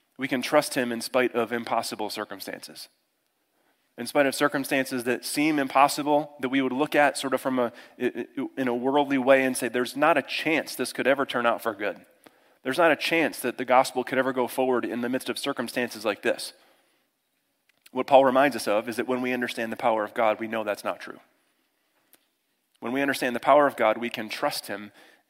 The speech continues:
in the face of difficult, impossible circumstances.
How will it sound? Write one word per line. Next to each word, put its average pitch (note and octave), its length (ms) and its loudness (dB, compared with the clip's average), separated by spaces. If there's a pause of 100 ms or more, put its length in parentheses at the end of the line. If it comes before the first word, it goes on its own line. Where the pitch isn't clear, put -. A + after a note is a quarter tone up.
(240)
in A#2+ 120 -6
the A#2 40 -4
face B2+ 320 -2
of G#2+ 380 -6 (100)
difficult, A2+ 600 -8 (640)
impossible A#2 580 -2
circumstances. F#2+ 840 -10